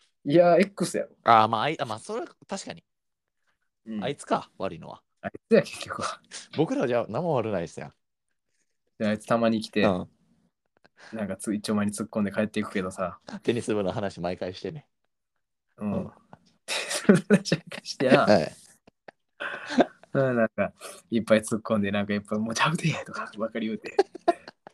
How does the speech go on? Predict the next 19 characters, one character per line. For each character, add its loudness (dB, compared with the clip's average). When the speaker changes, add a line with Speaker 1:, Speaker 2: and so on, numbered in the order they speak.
Speaker 2:
<laughs> -20
Speaker 1:
や -6
め 0
て 4
く 8
れ 10
っ 2
て。 -6
え、 6
ち 2
ゃ 6
う 8
か 4
ら」 -4
だ 2
け 0
言 2
っ -10
て。 -10